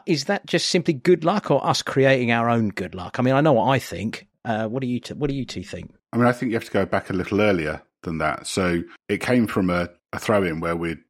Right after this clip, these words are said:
Speaker 2: we'd pressed, uh, Palace in order to win it. So that starting
Speaker 1: Mm-hmm.
Speaker 2: off, Ri-, Richarlison closes off Ward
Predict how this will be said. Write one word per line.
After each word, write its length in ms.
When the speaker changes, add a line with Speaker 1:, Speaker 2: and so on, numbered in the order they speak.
Speaker 2:
we'd 220
pressed, 500
uh, 340
Palace 320
in 80
order 180
to 120
win 180
it. 180
So 160
that 220
starting 400
Speaker 1:
Mm-hmm. 40
Speaker 2:
off, 140
Ri-, 100
Richarlison 480
closes 300
off 180
Ward 320